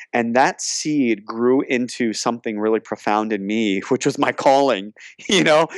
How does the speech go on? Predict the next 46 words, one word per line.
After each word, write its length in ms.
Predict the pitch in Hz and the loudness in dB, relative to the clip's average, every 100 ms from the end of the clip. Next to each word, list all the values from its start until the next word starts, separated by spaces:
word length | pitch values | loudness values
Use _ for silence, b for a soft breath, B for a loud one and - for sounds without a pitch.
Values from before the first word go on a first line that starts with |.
| 349 254 - | -14 -12 -2
I 100 | 139 | 0
don't 240 | 185 233 - | 0 -2 -6
think 180 | 160 | -4
if 80 | 160 | -2
I 160 | 117 127 | 0 0
had 220 | 147 143 135 _ | 0 -4 -6 _
gone 300 | 123 110 127 | -6 -6 -6
through 180 | - 151 | -10 -4
that, 220 | 160 165 - | -2 -2 -2
I 140 | 113 | -2
would 160 | 120 117 | -2 -4
have 100 | 104 | -6
become 280 | 104 104 | -8 -8
a 40 | 95 | -10
therapist. 640 | - 90 90 - - - - _ | -8 -8 -8 -12 -12 -14 -16 _
I 100 | 123 | -4
don't, 360 | 123 120 110 - - | 2 2 2 -4 -10
you 140 | 117 | -6
know, 160 | 107 113 | -2 -2
it's 280 | 117 - - B B | -4 -8 -14 B B
because 240 | 135 147 127 | -6 -2 0
I, 240 | 120 110 - | 0 -2 -2
what, 160 | 117 - _ | -6 -6 _
after, 280 | 110 113 - - | -4 -4 -4 -8
you 80 | |
know, 120 | 110 101 | -6 0
I 180 | 104 123 | 0 0
started 300 | - 135 135 | 0 -2 -2
to 40 | |
volun-, 340 | 117 120 123 123 | -2 -2 -2 -6
when 160 | 110 110 | -6 -4
I 80 | 113 | -2
moved 200 | 120 - | -4 -2
to 80 | |
Los 220 | 113 110 107 | 0 0 -2
Angeles 380 | 107 117 117 | -4 0 -2
to 100 | - | -2
go 120 | 107 104 | -2 -2
to 60 | |
U 200 | 101 107 | 0 0
S 140 | 104 - | 0 0
C 100 | 113 | -4
when 140 | 104 | -2
I 40 | 98 | -2
was 120 | 98 | -2
eighteen, 540 | 98 - 107 107 110 | -2 -4 -4 0 -2